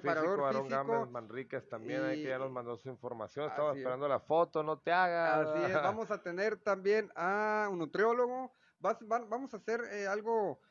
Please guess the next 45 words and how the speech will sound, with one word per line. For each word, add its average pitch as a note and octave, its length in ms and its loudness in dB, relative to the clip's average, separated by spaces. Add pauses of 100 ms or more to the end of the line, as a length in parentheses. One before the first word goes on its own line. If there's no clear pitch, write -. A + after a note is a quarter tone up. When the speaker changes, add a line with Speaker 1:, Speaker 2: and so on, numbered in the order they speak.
(140)
Speaker 1:
eh, C#3 340 2
integral F#3 560 0
aquí A3+ 180 -6
en A3 60 -8
Kaizen G3+ 360 -2
Box. A3+ 260 4 (220)
Entonces, G#3 300 2
ese A3 160 2
tipo C4 240 -2
de B3+ 60 4
preguntas G3+ 500 0
como F3+ 240 -4
la D#3 120 2
que D#3+ 120 -4
hizo G3 320 -2
Abraham, E3 380 2
pues, A3+ 120 -2
por F3 120 -4
supuesto F#3 300 -6
van A3 140 -4
para G#3+ 180 -4
un A3 120 -12
médico, D#3 420 -6
¿no? F#3+ 80 -10
Va F#3 140 -4
para F#3+ 200 2
un E3+ 200 -2
especialista. F3+ 840 0 (480)
Espéralo, A3 560 2
espéralo, G#3+ 440 0
ya F#3+ 180 0
en A#3+ 80 -2
estos A#3 180 -6
días A#3 180 2
va A3+ 60 0
a G#3+ 40 2
estar A#3 380 0 (160)
el E3 140 -8
flyer G3+ 420 0
con D#3 160 -6
el C#3+ 80 -8
médico B3+ 640 -6 (220)
y F3+ 160 -6
le G#3 140 -2
mandas G3 400 -2